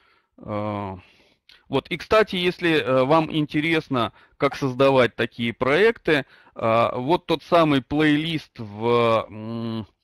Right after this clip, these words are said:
а, м, на нашем Ютьюбе, который посвящен, э, авторству, э, электронному авторству, он там, э, поясняется, как использовать те интернет-сервисы, при помощи которых это всё создано.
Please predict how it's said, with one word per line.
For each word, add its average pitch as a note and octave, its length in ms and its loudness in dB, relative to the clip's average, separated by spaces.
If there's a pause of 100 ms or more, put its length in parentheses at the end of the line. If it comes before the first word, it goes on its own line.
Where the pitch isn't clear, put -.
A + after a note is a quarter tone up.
(520)
а, A2 500 -2
м, A#2 1000 -12
на C3+ 100 0
нашем C3 300 0
Ютьюбе, G3 560 -4
который D3+ 460 0 (140)
посвящен, C#3 800 -2
э, A#2 600 -4
авторству, A2+ 1300 -4
э, A#2+ 40 -8
электронному B2+ 580 0
авторству, A#2 520 -4
он E3 320 -2
там, D#3+ 260 0 (320)
э, A#2+ 340 -2 (200)
поясняется, D#3+ 640 2
как D3 220 -2
использовать A#2+ 560 2 (220)
те C#3+ 240 8
интернет-сервисы, B2 800 2
при A#2 140 -4
помощи A#2 360 -2
которых B2+ 420 2
это G#2+ 160 -2
всё - 200 -4
создано. F2 460 -8